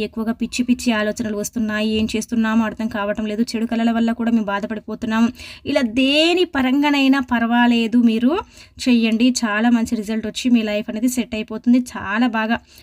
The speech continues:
అంటే పరిహారం అనేది ఉపయోగపడే పరిహారం అని చెప్పొచ్చు. అలాగే కాకుండా ఈ పరిహారాన్ని చేసిన తర్వాత ఆశ్చర్యపోయేంత ఫలితాన్ని మీరు చూడగలుగుతారు. ఇది పిల్లల పరంగా చేయొచ్చు, పిల్లలు ఊకే చీటికి మాటికి జబ్బు పడుతున్నట్టయితే పెద్దవాళ్ళ పరంగా కూడా చేయొచ్చు. పిల్లలపై ఏదైనా చెడు ఉన్నా వెళ్ళిపోతుంది, పెద్దలపై ఏదైనా నెగిటివ్ ఉన్నా సరే అది వెళ్ళిపోవటానికి అవకాశం ఉంటుంది. కాబట్టి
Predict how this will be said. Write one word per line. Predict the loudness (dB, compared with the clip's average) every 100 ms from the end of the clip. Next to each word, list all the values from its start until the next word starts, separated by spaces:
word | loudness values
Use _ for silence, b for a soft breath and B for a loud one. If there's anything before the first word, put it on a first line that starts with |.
| b
అంటే | -2 -2
పరిహారం | -2 -2 -2 0 0
అనేది | 0 -2
ఉపయోగపడే | -2 -4 -4 -4 -4 -4
పరిహారం | -6 -4 -4 -2
అని | 2 0
చెప్పొచ్చు. | 0 -6 -6 -4 -6 B B B
అలాగే | 4 6 6 2
కాకుండా | 0 2 2 2
ఈ | -2
పరిహారాన్ని | -6 -2 0 2 2 0
చేసిన | -6 -6 -6
తర్వాత | -4 -4 -4 -4 -4
ఆశ్చర్యపోయేంత | -6 -8 -8 -4 -6 -4
ఫలితాన్ని | -6 -6 2 6 6
మీరు | 2 -6
చూడగలుగుతారు. | -8 -6 -6 -8 -8 -10 b b b
ఇది | -4 -2
పిల్లల | 2 2
పరంగా | 4 4 4
చేయొచ్చు, | 4 2 2 0
పిల్లలు | 0 2 2
ఊకే | 2 0
చీటికి | -2 -2 0
మాటికి | 0 0 -2
జబ్బు | -2
పడుతున్నట్టయితే | -4 -4 -2 -2 -2 -4
పెద్దవాళ్ళ | -4 -6 -6
పరంగా | -4 -4 -4
కూడా | -4 -2
చేయొచ్చు. | -2 -2 -2 -6 B B B -2
పిల్లలపై | 0 2 0 2 2
ఏదైనా | 2 0
చెడు | 0 4
ఉన్నా | 4 4
వెళ్ళిపోతుంది, | 4 0 0 2 2
పెద్దలపై | 2 -6 -6 -6
ఏదైనా | -6 -2 0
నెగిటివ్ | 0 -2 -2
ఉన్నా | 0 -2
సరే | -2 -6
అది | -6
వెళ్ళిపోవటానికి | -8 -6 -6 -4 -4 -4
అవకాశం | -6 -6 -6 -4
ఉంటుంది. | -4 -6 -6
కాబట్టి | -4 -2 -2